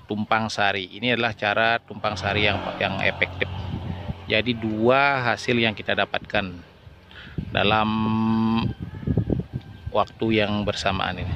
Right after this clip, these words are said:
Dalam masa tanam yang satu kali kita dapat hasil dua kali. Lumayan, guys, hari raya juga bunganya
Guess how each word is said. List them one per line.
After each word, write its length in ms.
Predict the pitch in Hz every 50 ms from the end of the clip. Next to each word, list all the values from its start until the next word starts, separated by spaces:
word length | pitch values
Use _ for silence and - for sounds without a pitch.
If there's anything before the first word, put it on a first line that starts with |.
| - - - - - - - - - - - - - - - - -
Dalam 240 | - 104 110 113 113
masa 260 | 110 104 - - 113
tanam 300 | - - 110 113 117 113 113 110
yang 400 | 107 107 107 107 107 107 107 107 - - - - - - - - - - - - - - - -
satu 240 | - - 117 -
kali 400 | 110 - 117 110 117 120 135 127
kita 80 | 123 117
dapat 240 | 110 107 - 113 - - - 87
hasil 320 | 92 98 95 - - 101 95 92
dua 160 | 98 95 95
kali. 240 | 90 87 90 90 - - - - - - - - - - - - - - - - - - - - - - - - - - - - - - - - - - - - - - - - - - - - - - - - - - -
Lumayan, 480 | 98 98 101 101 101 107 110 110 110
guys, 240 | 110 104 - - - - - -
hari 240 | - 98 101 104 101
raya 480 | 101 101 101 107 110 110 113 110 107 101
juga 160 | 104 101 98
bunganya 640 | - 104 104 104 104 104 104 107 104 104 107 -